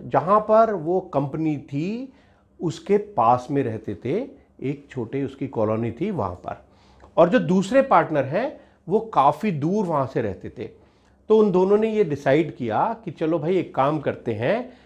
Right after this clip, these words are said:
ये जो पास वाले जो पार्टनर हैं उनको तो क्योंकि छोटी-छोटी गलियों से आना पड़ता है, पास में रहते हैं, तो वो एक स्कूटर ले लेते हैं कंपनी के खर्चे पर।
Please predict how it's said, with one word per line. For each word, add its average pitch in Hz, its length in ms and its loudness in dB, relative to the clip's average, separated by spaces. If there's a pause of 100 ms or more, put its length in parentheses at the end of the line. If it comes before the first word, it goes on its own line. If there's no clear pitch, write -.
(140)
ये 135 80 -2
जो 165 140 2
पास 170 440 4
वाले 170 280 2
जो 185 100 0
पार्टनर 139 480 0
हैं 160 480 -4
उनको 160 400 -4
तो 196 180 -4
क्योंकि 190 420 -4
छोटी-छोटी 143 680 -2
गलियों 131 400 2
से 151 140 0
आना 127 240 2
पड़ता 117 380 0
है, 147 200 0
पास 135 400 2
में 147 120 0
रहते 113 280 -2
हैं, 196 340 -2 (420)
तो 135 80 0
वो 135 260 0
एक 180 360 -4
स्कूटर 139 480 -2
ले 120 160 0
लेते 104 320 -6
हैं 151 240 -4 (400)
कंपनी 107 380 -4
के 170 220 -6 (220)
खर्चे - 320 -8
पर। - 200 -12